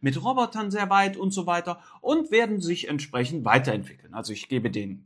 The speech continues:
Geld, indem ich Aktien, einen Anteil davon bekomme, und auf der anderen Seite erhoffe ich mir, dass die Firma weiterhin wächst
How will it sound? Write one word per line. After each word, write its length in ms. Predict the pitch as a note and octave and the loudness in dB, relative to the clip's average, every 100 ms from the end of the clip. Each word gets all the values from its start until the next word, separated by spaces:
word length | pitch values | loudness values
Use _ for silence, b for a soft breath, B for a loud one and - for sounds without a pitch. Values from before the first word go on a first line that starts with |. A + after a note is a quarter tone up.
| _ | _
Geld, 460 | G#2+ G#2+ D#3 C#4 - | 0 6 6 4 0
indem 280 | A#2+ G#2+ | -4 -2
ich 200 | G#2 - | -4 0
Aktien, 440 | B2+ C3 - A3+ B3+ | 2 2 0 -4 -2
einen 200 | C3 G#2+ | -4 -4
Anteil 420 | A2+ C#3 C#3+ D#3+ | -2 0 2 2
davon 340 | F#3+ F#3+ G3 | 2 0 -2
bekomme, 440 | G3 G3 G#3 C#4+ F#4 b b b | -2 2 0 0 -4 b b b
und 80 | F#3+ | -2
auf 120 | F#3+ | 2
der 100 | F#3 | 4
anderen 280 | F3 C#4 C#4 | 4 4 4
Seite 440 | B3+ C4 B3+ C4 B B | 4 2 2 -2 B B
erhoffe 380 | - C3+ F#3 B3+ | 2 6 6 6
ich 100 | - | 0
mir, 140 | A3+ | 0
dass 160 | G3+ F#3+ | 0 -4
die 100 | D3 | -6
Firma 400 | C#3 E3+ F#3 E3+ | 0 2 4 4
weiterhin 640 | C#3 B2+ B2+ G#2 G2 G2 | 4 2 0 -6 -6 0
wächst 400 | A#2+ A#3 - - | 4 4 2 -10